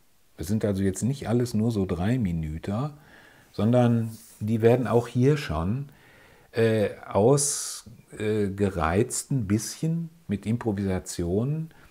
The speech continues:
Und da kann man sich natürlich vorstellen, dass es live dann an der Stelle weitergehen würde und dann eben drei- oder viermal so lang ist. Äh, aber hier ist eigentlich so dann beides ganz gut drin.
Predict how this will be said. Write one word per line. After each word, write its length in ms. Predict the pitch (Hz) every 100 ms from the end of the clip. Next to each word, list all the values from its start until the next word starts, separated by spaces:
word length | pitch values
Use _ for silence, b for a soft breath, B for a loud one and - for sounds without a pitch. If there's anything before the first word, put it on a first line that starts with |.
| b b
Und 100 | 98
da 40 | -
kann 160 | -
man 100 | 113
sich 160 | 120 120
natürlich 320 | 113 - 101
vorstellen, 680 | - 98 110 - 110 110 107
dass 180 | 95 -
es 140 | 85
live 400 | 85 90 107 90
dann 160 | 95 85
an 140 | 85
der 160 | 85 92
Stelle 400 | - 101 90 -
weitergehen 600 | 85 101 101 95 104 95
würde 260 | 101 104 95
und 140 | 92
dann 160 | 85 85
eben 220 | 90 85
drei- 260 | 78 85
oder 160 | 90 78
viermal 440 | - 90 101 73
so 140 | 69 69
lang 260 | 73 76
ist. 300 | 82 127 135 B B B B B B B -
Äh, 380 | 107 107 104 107
aber 180 | - 117
hier 280 | 107 131 135
ist 240 | 117 123 -
eigentlich 540 | 101 127 123 120 -
so 200 | 113 117
dann 240 | 107 104
beides 580 | 82 76 98 95 76 -
ganz 280 | 76 71 -
gut 300 | 73 73 80
drin. 260 | 76 67